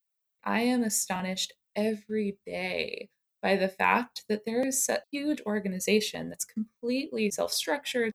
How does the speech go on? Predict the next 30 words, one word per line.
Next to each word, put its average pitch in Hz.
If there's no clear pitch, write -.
self-run, 202
people 233
who 202
just 175
wanna 160
help 151
each 202
other. -
And 220
of 214
course, 202
help 202
themselves 170
by 175
helping 160
each 156
other. 190
But 202
that 233
is 220
so 285
incredible. -
And 240
it 220
gives 247
you 240
such -
faith 240
in -
people. -